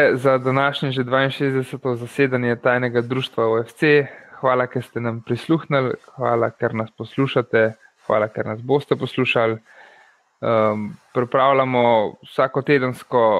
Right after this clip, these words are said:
redna zasedanja in trudimo se tudi vedno z izrednimi zasedanji v zadnjem času, z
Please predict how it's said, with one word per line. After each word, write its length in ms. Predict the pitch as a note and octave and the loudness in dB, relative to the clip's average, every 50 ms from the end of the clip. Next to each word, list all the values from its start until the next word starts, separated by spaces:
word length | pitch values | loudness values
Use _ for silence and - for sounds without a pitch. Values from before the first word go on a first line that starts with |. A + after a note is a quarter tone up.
| - - - _ _ - | 0 -4 -8 _ _ -4
redna 380 | - C3 D3+ D#3+ D3+ D3 C3+ | -2 0 2 2 2 2 0
zasedanja 720 | C3 B2+ A#2+ - C#3+ C3+ B2 A#2+ A#2 A2+ A#2 A2 A2 G#2+ F2+ | 0 -2 -2 0 0 2 2 2 0 0 0 0 0 0 0
in 220 | - A2 A2+ A2+ A2+ | 0 -2 -4 -4 -4
trudimo 360 | - C3 B2+ A#2+ A#2 A2+ A2+ | -4 -4 -2 -2 -2 -4 -4
se 200 | - - A2+ A2 - | -2 0 -2 0 0
tudi 220 | A#2+ A#2 G#2+ A2 | -2 -4 -4 -2
vedno 400 | A2 A#2 A#2 A#2 A2+ A2 A2 A2 | 0 0 0 0 0 -2 -2 -2
z 60 | A2 A2+ | -4 -4
izrednimi 440 | A2+ B2 C3 C3+ B2+ B2+ B2 A#2 A2+ | -2 0 2 2 2 2 0 0 0
zasedanji 540 | A2+ A2 - - B2 A#2 A2+ A2 A2 A2 G#2+ | -2 -4 -2 -2 -2 0 0 -2 -2 -2 0
v 40 | |
zadnjem 300 | A2 A2 A2 A2 A2 A2 | 0 2 2 2 0 -2
času, 640 | A2 - A2 A2 G#2 - - A2+ A2 G#2+ G#2+ G#2+ G#2+ | -2 -2 -2 -2 -4 -4 -6 -6 -6 -6 -6 -8 -10
z 300 | A2 G#2 G#2 G#2+ A2 A2+ | -8 -6 -6 -6 -6 -8